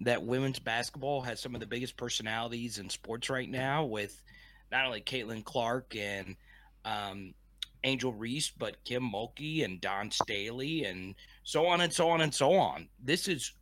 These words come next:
great for women's basketball. Look, Blake, I was in Dallas this weekend. I got to go to the Final Four. I FaceTimed you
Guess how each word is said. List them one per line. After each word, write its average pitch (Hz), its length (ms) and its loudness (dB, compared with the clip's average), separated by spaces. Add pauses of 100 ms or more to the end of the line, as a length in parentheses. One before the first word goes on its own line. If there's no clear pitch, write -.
(100)
great 120 520 0 (360)
for 135 580 12
women's 127 400 12
basketball. 101 880 4 (240)
Look, 165 400 8
Blake, 131 480 8 (680)
I 151 120 12
was 165 200 8
in 151 140 12
Dallas 135 420 8
this 98 200 -4
weekend. 76 500 -6 (140)
I 117 100 4
got 143 200 6
to 151 60 6
go 135 140 8
to 131 60 10
the 123 100 6
Final 123 300 6
Four. 131 180 8
I 117 60 8
FaceTimed 104 580 0
you 69 220 -10